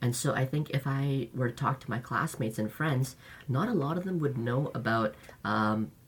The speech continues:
about the integration of technology with agriculture to this extent. Obviously, we know that there is some technology involved, but if we just look at it from a higher level lens for a moment,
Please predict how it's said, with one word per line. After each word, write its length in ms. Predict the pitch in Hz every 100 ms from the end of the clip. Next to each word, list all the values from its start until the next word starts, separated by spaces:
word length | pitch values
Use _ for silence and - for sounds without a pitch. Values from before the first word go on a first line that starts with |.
| -
about 260 | 131 127
the 80 | -
integration 600 | - 143 123 127 135 135
of 80 | 123
technology 460 | 127 - 117 131
with 160 | 120 117
agriculture 720 | 113 120 - 107 - 151 214 -
to 100 | 131
this 240 | 110 123
extent. 580 | - 127 - 101 92 - - - -
Obviously, 480 | 165 165 160 -
we 160 | 147 135
know 100 | 123
that 100 | 123
there 160 | 113 113
is 140 | 127
some 180 | 120 127
technology 480 | 123 - 107 117 113
involved, 520 | 104 98 113 - - - - -
but 300 | - 131 127 -
if 220 | 135 -
we 360 | 139 131 131 135
just 220 | 175 160
look 140 | 165
at 80 | 180
it 80 | 180
from 140 | 156
a 40 | 135
higher 260 | 131 131
level 260 | 131 120 113
lens 420 | 113 107 107 - -
for 140 | 117
a 40 |
moment, 440 | 113 110 110 98